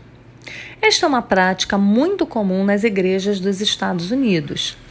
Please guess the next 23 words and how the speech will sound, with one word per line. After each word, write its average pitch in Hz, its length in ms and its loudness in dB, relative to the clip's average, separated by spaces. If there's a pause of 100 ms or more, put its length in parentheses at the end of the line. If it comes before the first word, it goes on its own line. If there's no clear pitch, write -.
(320)
Acompanhando 180 760 2
algumas 165 380 0
amigas 180 580 2
que 180 100 -2
tiveram 208 360 0
bebês 175 560 2
enquanto 165 340 -2
moravam 185 460 2
naquele 170 360 -4
país, 202 600 0 (400)
eu 285 260 6
e 285 80 4
algumas 285 400 2
moças 214 380 0
de 214 80 0
nossa 196 300 -2
igreja 180 520 2 (240)
começamos 277 520 2
a 277 80 6
imitá-las 208 720 4
há - 20 2
alguns 190 420 0
anos. 170 480 -4